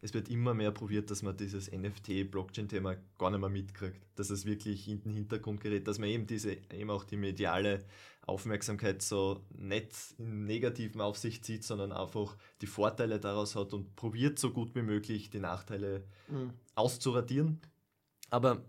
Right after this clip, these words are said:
Speaker 1: bevor wir jetzt zu den letzten Fragen kommen, noch, hätte ich noch eine Idee, die ich persönlich cool finde. Weiß nicht, ob dir das was sagt. S-, kennst du Power-Ups?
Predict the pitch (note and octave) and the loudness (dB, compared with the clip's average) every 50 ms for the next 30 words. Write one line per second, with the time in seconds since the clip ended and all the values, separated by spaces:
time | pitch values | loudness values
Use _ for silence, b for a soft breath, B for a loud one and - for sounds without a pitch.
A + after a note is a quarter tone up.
0 | - - - - - _ - - - - B2 A#2 A#2 - A#2 A#2+ B2 A#2 A#2 A2+ | -14 -16 -16 -16 -16 _ -12 -10 -4 -2 -2 0 4 6 6 8 8 8 8 8
1 | A2 G#2+ G#2+ A2+ A2 A#2+ A#2 A#2+ - - - A#2+ A#2 A#2 A2+ A2 G2 G2+ G#2 - | 6 4 2 2 0 0 0 -2 -4 -4 -4 -2 0 -2 -2 0 0 0 0 0
2 | - - B2+ A#2 - G2 F#2 G#2 A#2 A#2 C#3 B2+ C3 B2 A2 - - A2+ A2+ A#2 | -2 -6 -6 -6 -2 -2 0 0 0 -2 -2 -2 -2 -2 -4 -4 -4 -2 -2 -2
3 | - - - _ _ - - A#2+ A2+ A2+ B2 A#2 A2+ A2+ A2 A2 - - - - | -2 -6 -16 _ _ -4 0 0 0 2 0 -2 0 0 -2 -2 -6 -8 -4 -2
4 | G#2 A#2 A#2+ A#2+ A#2 A#2 A#2+ B B B B B B B - B2+ A#2+ B2 B2 B2 | -2 0 2 2 2 0 -2 B B B B B B B -4 -2 2 2 2 2
5 | B2+ A#2+ A#2 A#2+ B2 A2+ - A#2+ A#2 A#2 A2+ - - - C#3+ D#3+ D#3 E3 D3 B2 | 2 0 0 0 -2 0 0 0 0 0 -2 -2 0 0 0 2 2 0 -2 0
6 | - A#2 A#2+ A#2 B2 B2+ A2+ B2 A2+ A2+ - B2 B2 A#2 A#2+ A#2 A#2+ - - A2 | 2 2 2 4 2 0 -2 -2 -4 -4 -2 -4 -2 0 0 -2 -2 -2 -2 -2
7 | G#2+ - - - - C3 D#3+ - - - - - - - - - B2+ A2+ A#2 A#2 | -2 -2 -4 -2 -4 -4 -4 -8 -14 -12 -10 -10 -10 -10 -8 -6 -4 -4 -2 -4
8 | - - - A#2+ A#2 A#2+ - C3 G#2+ A2 C3+ D#3 D#3+ D#3+ - - - - - | -4 -4 -4 -4 -4 -2 0 0 2 4 4 4 2 0 -6 -8 -8 -10 -16